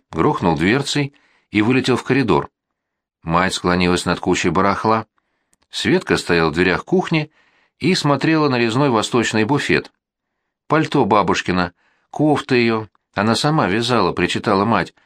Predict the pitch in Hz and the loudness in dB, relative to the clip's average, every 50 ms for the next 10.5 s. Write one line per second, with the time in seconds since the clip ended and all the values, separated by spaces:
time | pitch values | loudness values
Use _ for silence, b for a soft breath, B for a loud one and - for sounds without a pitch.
0 | _ _ _ - - - 165 165 127 101 - - - 147 160 165 147 104 - - | _ _ _ -8 -2 0 2 2 2 0 -2 -2 -2 0 0 2 0 0 0 -2
1 | 92 85 - - 117 - 151 123 - - 131 131 - 139 127 123 123 131 135 - | -4 -2 -2 -4 -2 -2 -2 -2 0 -2 -2 -2 0 0 0 0 0 0 0 -2
2 | 156 - - - 107 90 80 76 - _ _ _ _ _ _ _ _ _ _ _ | -4 -4 -2 -2 0 0 0 -2 -4 _ _ _ _ _ _ _ _ _ _ _
3 | _ 107 120 143 139 - - 185 180 160 110 85 80 - - 80 80 71 67 _ | _ 0 0 0 0 0 0 0 0 0 0 -2 -4 -4 -2 0 0 0 0 _
4 | _ _ _ - 123 151 139 - 214 208 180 107 - - 98 87 73 - - 82 | _ _ _ -2 -2 -2 0 0 0 0 0 -2 -2 0 0 0 0 0 0 0
5 | 76 76 73 - _ _ _ _ _ _ _ _ _ _ _ - _ _ _ _ | 0 0 -2 -6 _ _ _ _ _ _ _ _ _ _ _ -20 _ _ _ _
6 | _ _ _ _ _ _ _ _ _ _ _ _ _ _ _ - - - 98 95 | _ _ _ _ _ _ _ _ _ _ _ _ _ _ _ -8 -4 -2 0 2
7 | 95 92 - - 110 90 82 95 98 98 98 98 98 107 104 - - - 90 87 | 2 0 0 -2 -4 -2 0 2 2 2 2 2 0 0 -2 -2 0 0 2 2
8 | 92 98 92 - 104 101 104 101 101 127 127 - - 165 165 147 - - - 113 | 2 0 0 0 0 -2 -2 -2 -2 -2 -2 -2 -2 -2 -2 -2 -2 -4 -8 -8
9 | - _ b b b b b b b b b b b b b b 131 135 - 131 | -10 _ b b b b b b b b b b b b b b -4 -2 2 2
10 | 135 127 135 170 190 190 165 - - - | 2 2 2 2 2 2 0 0 -2 -8